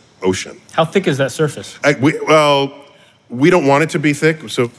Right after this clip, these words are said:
Speaker 1: so <laughs> 'cause that makes it harder to cut through. But realistic estimates put it at about a kilometer.
Speaker 2: Oh.
Speaker 1: And so the hole you cut to go ice fishing, it has to be really deep.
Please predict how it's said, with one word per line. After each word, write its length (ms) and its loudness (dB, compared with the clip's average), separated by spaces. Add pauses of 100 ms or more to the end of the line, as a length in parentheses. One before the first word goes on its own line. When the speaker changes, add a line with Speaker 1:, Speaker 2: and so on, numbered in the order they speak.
Speaker 1:
so 140 -14
<laughs> 220 -12
'cause 760 -2
that 80 4
makes 160 0
it 60 -4
harder 240 2
to 40 -6
cut 220 -2
through. 320 0 (300)
But 680 2 (240)
realistic 580 2
estimates 420 -2
put 160 -2
it 120 -2 (160)
at 80 4
about 160 2
a 40 -4
kilometer. 500 -2 (420)
Speaker 2:
Oh. 260 -8
Speaker 1:
And 180 -2
so 420 2
the 260 -4
hole 280 2
you 120 2
cut 320 -2
to 80 -4
go 120 2
ice 200 -2
fishing, 400 -6 (380)
it 40 -14
has 180 0
to 60 -10
be 80 0
really 340 0
deep. 280 -6